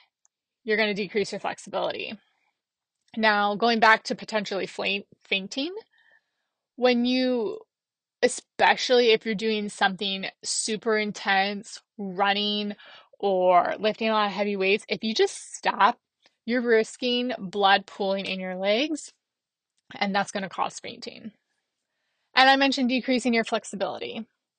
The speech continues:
So what happens, or why you can decrease your flexibility, is your muscles are all warm when you're working out, right? If you just stop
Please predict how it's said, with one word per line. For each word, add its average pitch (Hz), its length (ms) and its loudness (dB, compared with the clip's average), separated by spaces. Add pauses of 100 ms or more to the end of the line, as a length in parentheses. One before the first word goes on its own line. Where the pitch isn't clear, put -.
(440)
So - 140 0
what 269 120 6
happens, 277 760 2 (300)
or 233 200 4
why 226 300 8
you 247 260 2
can 233 160 -2
decrease 214 380 -2
your 214 100 -4
flexibility, 196 880 2
is 196 440 0 (460)
your 226 160 0
muscles 302 340 2
are 262 140 4
all 208 180 4
warm 175 420 -8
when 214 160 -2
you're 185 120 -2
working - 320 -10
out, - 240 -10
right? 214 300 0 (800)
If 208 80 -2
you 269 100 2
just - 380 -2
stop 190 480 2